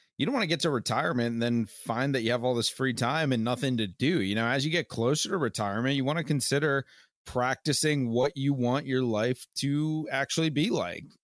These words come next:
Like, is it you and your spouse in an R V traveling the country?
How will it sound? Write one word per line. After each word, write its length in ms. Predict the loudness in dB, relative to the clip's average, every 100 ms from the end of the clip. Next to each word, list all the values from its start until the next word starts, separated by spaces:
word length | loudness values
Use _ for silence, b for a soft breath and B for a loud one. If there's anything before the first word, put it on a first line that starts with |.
| _
Like, 240 | -4 -2
is 160 | -2 0
it 100 | -2
you 380 | 0 0 2 2
and 100 | 0
your 160 | 0
spouse 540 | 0 0 0 0 0 2
in 100 | 2
an 140 | 2
R 180 | 2 0
V 300 | 0 0 0
traveling 600 | 0 0 2 2 2 2
the 120 | 0
country? 640 | 0 -2 -2 -2 -2 -2